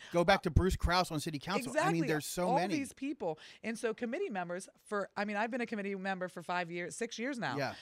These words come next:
Speaker 2: And we were always told that you must support the endorsed candidate. So my committee tried to kick me off,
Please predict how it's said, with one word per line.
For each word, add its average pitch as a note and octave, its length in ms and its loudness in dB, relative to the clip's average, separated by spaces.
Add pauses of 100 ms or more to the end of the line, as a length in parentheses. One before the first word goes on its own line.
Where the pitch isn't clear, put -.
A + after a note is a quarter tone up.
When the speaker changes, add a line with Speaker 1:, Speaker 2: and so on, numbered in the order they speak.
(240)
Speaker 2:
And G3 400 -2
we A#3 160 -2
were C#4+ 280 -2
always A#3 500 2
told G#3+ 280 -4
that D#3+ 80 -6
you F#3+ 180 -4
must F3 420 -2
support F3 380 -6
the D#3+ 100 -8
endorsed D#3 400 -4
candidate. C#3+ 420 -6 (600)
So A3 400 4
my G#3 240 0
committee F#3 400 -4
tried F3+ 260 -2
to F3+ 80 -6
kick G3 200 -6
me F#3 120 -4
off, E3+ 360 -4